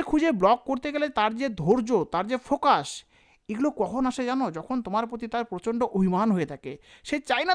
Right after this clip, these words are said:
তোমার সঙ্গে কথা বলতে, সে চায় তুমি যেন তার প্রতি কষ্ট পাও, তার এই ব্লক করাকে নিয়ে তুমি যেন কষ্ট পাও যে আমাকে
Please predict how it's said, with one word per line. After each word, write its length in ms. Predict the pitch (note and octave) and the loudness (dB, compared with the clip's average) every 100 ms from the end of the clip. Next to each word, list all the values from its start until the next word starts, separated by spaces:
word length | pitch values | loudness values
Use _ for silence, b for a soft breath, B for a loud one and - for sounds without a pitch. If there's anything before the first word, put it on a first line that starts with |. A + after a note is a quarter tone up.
| F#4 | 2
তোমার 140 | E4 | 0
সঙ্গে 140 | D#4 C#4 | 0 0
কথা 140 | A#3+ A#3 | 2 2
বলতে, 200 | F#3 E3 C#3 b b | 0 -2 -6 b b
সে 80 | - B3 | -8 0
চায় 160 | C#4 E4 - B B | 0 0 -4 B B
তুমি 140 | A#3 C#4 | 2 2
যেন 100 | D4 D4+ A#3+ | 2 2 2
তার 100 | A#3+ | -2
প্রতি 280 | C4+ B3 D4+ D#4+ E4 _ _ _ _ _ - | -4 -4 0 0 -2 _ _ _ _ _ -2
কষ্ট 260 | E4 - D4+ A#3 | -2 2 0 2
পাও, 160 | C#3+ G2+ _ _ | -2 -4 _ _
তার 120 | F#3 A#3 | -2 -2
এই 40 | C4+ F3 | 0 0
ব্লক 180 | G3+ B3+ | 0 0
করাকে 240 | B3 B3+ C4+ A#3 | 0 -2 0 0
নিয়ে 140 | B3+ C#4+ - | 0 -2 -4
তুমি 120 | G#3+ A#3 | -2 0
যেন 100 | C#4+ - - | 0 -4 -4
কষ্ট 180 | D4 - D4+ | -4 -2 -2
পাও 100 | C#4+ | 0
যে 60 | C#4 | 0
আমাকে 160 | C#4 | -2